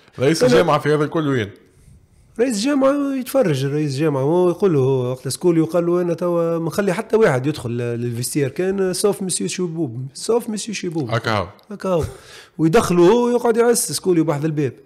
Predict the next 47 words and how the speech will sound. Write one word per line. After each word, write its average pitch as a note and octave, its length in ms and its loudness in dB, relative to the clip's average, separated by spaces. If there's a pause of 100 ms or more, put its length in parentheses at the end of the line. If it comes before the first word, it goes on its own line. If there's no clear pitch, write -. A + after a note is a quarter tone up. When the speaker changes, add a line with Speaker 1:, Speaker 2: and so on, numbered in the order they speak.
(160)
Speaker 1:
باش G#2 200 -6
ما A2+ 80 2
يدخلش A#2 400 -4
رئيس A2+ 180 0
Speaker 2:
حتى F3+ 60 2
Speaker 1:
الجامعة. G3 260 0
Speaker 2:
اللي G#3 100 0
يكمل - 240 2
Speaker 1:
اللي F#3 120 2
كان - 140 4
Speaker 2:
كلامه F#3+ 180 6
Speaker 1:
خالد، D3 120 4
Speaker 2:
سي D#3+ 100 0
Speaker 1:
خالد C#3 200 4
Speaker 2:
سليم G3+ 100 6
Speaker 1:
سانشو E3 240 6
Speaker 2:
يكمل F3+ 180 6
Speaker 1:
وقت. F#3+ 120 4
Speaker 2:
سلامه E3+ 280 4
معانا E3+ 420 2
وي-، G#3 280 0
ويمشي. G3 560 -6 (640)
والله G3 540 -4 (280)
شكون D3+ 340 -10
ولا C3+ 220 -10
يعني C3+ 300 -14 (100)
برشا C#3 240 -8
شد A2 280 -10
وقت G#2 340 -14 (280)
Speaker 1:
مم. G#2 220 -6
Speaker 2:
في A2+ 60 -10
وقت A2 200 -14
سكوليو. A2 180 -8
Speaker 1:
الكل D3+ 220 2
كيف A2+ 200 -4
كيف. C#3 340 -2 (1000)
Speaker 2:
ما A#3 100 -6
مدخلوش C4+ 520 -2
رئيس E3+ 160 -2
الجامعة، C#3+ 320 -2
هو D3 180 -4
منه D#3+ 200 -2
ولا D3+ 160 0
منه D3+ 220 -2
يداري، C#3+ 500 2
فهمت؟ B2 480 -8 (580)
Speaker 1:
مم. G2 240 -8